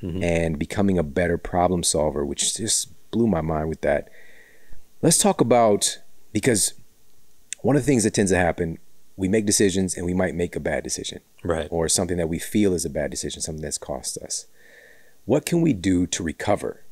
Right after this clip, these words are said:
Speaker 2: Is there anything that you know about that can help
Speaker 1: Yeah.
Speaker 2: us to recover from making mistakes?
Speaker 1: Absolutely.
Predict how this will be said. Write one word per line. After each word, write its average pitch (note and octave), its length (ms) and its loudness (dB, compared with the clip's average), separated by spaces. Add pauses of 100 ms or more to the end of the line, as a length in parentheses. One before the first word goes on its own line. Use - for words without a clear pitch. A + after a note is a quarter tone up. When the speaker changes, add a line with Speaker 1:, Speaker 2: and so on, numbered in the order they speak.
(800)
Speaker 2:
Is G2 120 0
there G#2 160 2
anything C3 360 4
that A2 180 0
you A2 60 2
know G2+ 160 4
about D#2 320 0
that D#2 120 -4
can - 120 -12
help F2+ 160 -2
Speaker 1:
Yeah. D#2+ 80 0
Speaker 2:
us - 120 -2
to F2+ 100 -4
recover E2 500 -4
from D2+ 420 -6 (400)
making E2+ 400 -2
mistakes? - 680 -8 (800)
Speaker 1:
Absolutely. D#2 720 0